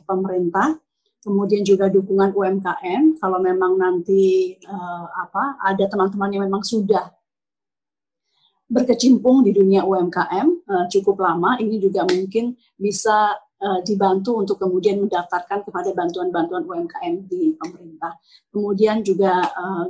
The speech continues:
gelontoran untuk sektor kesehatan dan juga insentif usaha serta pembiayaan korporasi. Ini dilakukan, eh, ya tentu selain memang menjadi bagian tugas dari pemerintah, tapi juga karena memang, eh, ini diperlukan sekali untuk dikeluarkan,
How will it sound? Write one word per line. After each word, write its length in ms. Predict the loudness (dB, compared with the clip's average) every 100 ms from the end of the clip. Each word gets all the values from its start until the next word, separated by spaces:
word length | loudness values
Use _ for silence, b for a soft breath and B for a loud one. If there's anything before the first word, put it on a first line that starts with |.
| 4
gelontoran 640 | 4 4 2 2 2 2
untuk 240 | 0 0
sektor 400 | -8 -10 -8 -8
kesehatan 640 | -8 -6 -6 -4 -2 -2 -2
dan 80 | -4
juga 160 | -4 -6 -4
insentif 480 | -4 -4 -6 -6 -10
usaha 480 | -8 -8 -10 -10
serta 320 | -8 -8 -8 -14
pembiayaan 560 | -16 -8 -4 -2 -4
korporasi. 720 | -8 -14 -12 -10 -10 -10 -12 B B B B
Ini 160 | 2 4
dilakukan, 640 | 4 2 2 0 0 -2
eh, 460 | 0 0 2 2 0 -6 _ b b _
ya 80 | -2
tentu 320 | 0 -2 -2
selain 400 | 0 2 2 2 -2 -8 -6
memang 400 | -2 0 2 2
menjadi 480 | 0 0 0 0 0
bagian 400 | -2 0 2 2
tugas 320 | 2 0 0
dari 240 | -2 -4
pemerintah, 640 | -6 -4 -2 -2 -2 -2 -4
tapi 240 | -10 -8 -8
juga 380 | -6 -6 -6 -6
karena 240 | -6 -4
memang, 400 | -2 0 0 -2 -10 _ _ _ _ _ -4
eh, 180 | -2 0
ini 160 | 0 2
diperlukan 480 | 2 2 2 2
sekali 400 | -2 -2 0 0
untuk 240 | 0 -2 -2
dikeluarkan, 720 | 2 2 2 0 -2 -2 -2